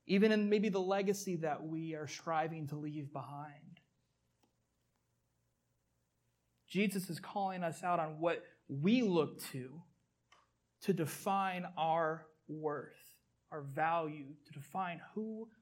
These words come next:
we really are. And then we get our question of the day in verse forty-four.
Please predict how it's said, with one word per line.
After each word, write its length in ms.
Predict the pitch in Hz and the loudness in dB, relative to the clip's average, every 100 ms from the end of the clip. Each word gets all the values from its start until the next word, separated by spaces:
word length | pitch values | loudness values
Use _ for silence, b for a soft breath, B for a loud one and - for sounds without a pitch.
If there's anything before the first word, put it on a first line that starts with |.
| _ | _
we 180 | 175 180 | -2 -2
really 420 | 160 165 160 147 | -2 -4 -4 -6
are. 360 | - 151 147 - - _ _ _ _ _ _ _ _ _ _ _ _ _ _ _ _ _ _ _ _ _ _ _ _ _ _ _ _ _ | -8 -8 -8 -12 -20 _ _ _ _ _ _ _ _ _ _ _ _ _ _ _ _ _ _ _ _ _ _ _ _ _ _ _ _ _
And 120 | 170 | 2
then 140 | 190 208 | 6 6
we 100 | 196 | 8
get 200 | 190 185 | 8 8
our 100 | 175 | 6
question 640 | - 190 180 - - 165 | 2 -6 -4 -6 -4 -4
of 140 | 151 | -4
the 60 | 151 | -6
day 440 | 147 151 143 143 147 | 0 0 0 -6 -10
in 60 | |
verse 220 | 147 139 | -10 -10
forty-four. 720 | - 143 143 143 - 110 - | -10 -10 -8 -10 -12 -14 -14